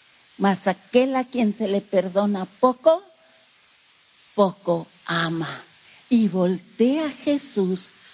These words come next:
a ver a esta mujer y le dice, "Tus pecados te son perdonados, tu fe te ha salvado".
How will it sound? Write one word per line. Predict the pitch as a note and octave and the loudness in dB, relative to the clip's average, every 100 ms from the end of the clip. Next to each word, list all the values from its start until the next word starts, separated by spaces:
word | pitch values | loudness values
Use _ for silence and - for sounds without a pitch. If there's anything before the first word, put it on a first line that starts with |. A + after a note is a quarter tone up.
| - - - | -20 -12 -4
a | E3+ | -4
ver | D#3+ G#3 B3 | 0 0 2
a | C4+ | -2
esta | B3+ - C4 | -4 -4 -2
mujer | B3+ A#3+ G#3 - F3+ E3 D3+ D3+ - _ _ - - | 0 -2 -4 -6 -4 -4 -6 -12 -20 _ _ -20 -8
y | - G3+ | -2 0
le | F3+ E3+ E3 | 0 -2 -2
dice, | G3 E3 - C#3 C3+ - _ _ _ _ _ _ - | -2 -4 -6 -10 -10 -16 _ _ _ _ _ _ -2
"Tus | A#3 G3+ - - - - - _ | 0 0 -6 -16 -20 -20 -20 _
pecados | - - _ - G3+ F3 D#3 D#3 - - _ _ - | -6 -6 _ -2 0 0 -6 -10 -20 -20 _ _ -4
te | F3 | -4
son | - - G3 D#3+ D#3+ D#3 - - _ _ _ _ | -4 -2 0 0 -2 -8 -12 -20 _ _ _ _
perdonados, | F3+ D#3 C#3+ D3+ D3 C#3+ C#3+ D#3 E3+ E3 C#3+ C#3 - - - - - _ | -2 -2 -8 -10 -6 -4 -4 -2 -2 -4 -6 -8 -10 -16 -20 -20 -20 _
tu | G3 | -4
fe | D#3+ - - F3+ D#3+ D#3 - _ _ _ - | -4 -6 -2 -2 -2 -8 -20 _ _ _ -10
te | D#3+ D#3 | -8 -6
ha | E3+ D#3 D#3 - _ _ _ | -8 -10 -14 -18 _ _ _
salvado". | - F#3+ - - - F3+ - - D#3 D#3 | -16 -12 -12 -14 -16 -10 -10 -10 -12 -16